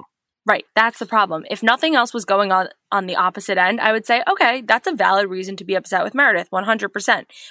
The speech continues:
But to know that you're doing something that is the same, if not worse,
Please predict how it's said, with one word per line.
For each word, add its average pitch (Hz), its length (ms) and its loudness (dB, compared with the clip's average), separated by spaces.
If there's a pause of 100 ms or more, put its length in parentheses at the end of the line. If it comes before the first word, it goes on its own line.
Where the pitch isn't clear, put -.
But 240 160 0
to 262 120 0
know 226 520 2 (640)
that 226 100 0
you're 220 400 0 (180)
doing 220 360 -2
something 226 460 -2
that 196 200 2
is 190 280 -6
the 196 180 -8
same, 202 420 -4
if 196 160 -10
not 196 260 -2
worse, 175 520 -2